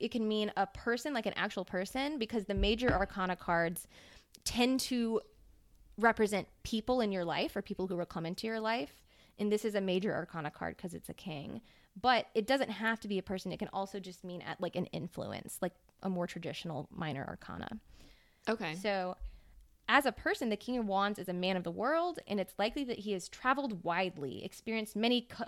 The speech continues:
Speaker 1: cultures, many countries. This person has ideal vocations, including business and management, communication and marketing. No. This person has wisdom, high standards that they apply to themselves and those around them,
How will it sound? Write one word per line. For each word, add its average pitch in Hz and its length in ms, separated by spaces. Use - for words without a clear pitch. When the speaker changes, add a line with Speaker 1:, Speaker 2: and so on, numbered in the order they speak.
Speaker 1:
cultures, 214 440
many 220 220
countries. 185 720
This 214 140
person 208 580
has 190 300
ideal 208 420
vocations, 190 540
including 175 420
business 269 460
and 190 140
management, 226 420
communication 214 640
and 180 100
marketing. 202 640
No. 160 260
This 277 180
person 302 320
has 208 220
wisdom, 262 600
high 277 300
standards 247 540
that 202 180
they 196 140
apply 208 300
to 233 80
themselves 226 520
and 185 140
those 180 160
around 156 320
them, 285 320